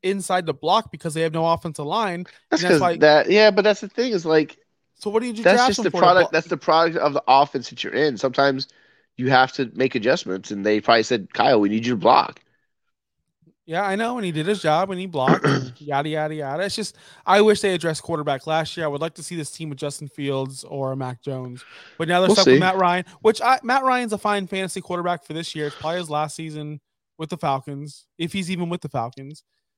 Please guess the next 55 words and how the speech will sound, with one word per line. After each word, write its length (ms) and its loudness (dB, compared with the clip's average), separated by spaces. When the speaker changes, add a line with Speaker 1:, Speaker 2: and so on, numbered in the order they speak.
Speaker 2:
Yeah. 220 4
Speaker 1:
And 160 -2
then, 260 -2
and 140 -6
then 180 -6
what? 220 -6
You 80 -10
know, 160 -6
like, 200 -6
and 440 -6
it, 280 -10
who, 340 -2
who 160 -6
do 80 -8
they? 280 -4
We 100 -4
talked 300 0
about 180 -2
Trubisky, 480 -4
and 80 -6
I 60 -6
know 80 -6
you 100 -6
said 160 -8
you're 100 -8
not, 160 -2
he's 220 -8
not 160 -2
gonna 100 -10
be 120 -6
a 80 -6
starter, 360 0
but 220 -2
Speaker 2:
No, 120 8
Speaker 1:
that's 100 2
a 40 -2
Speaker 2:
I'm 160 6
not 240 6
Speaker 1:
situation 140 2
where 100 4
he 60 2
Speaker 2:
saying 100 -2
Speaker 1:
can 180 -12
Speaker 2:
First 240 4
of 60 -4
all, 280 6
you 140 -2
gotta 240 6
clarify 480 4
what 160 2
you 80 -8
said. 380 0
You 140 2
said 280 6
one 360 0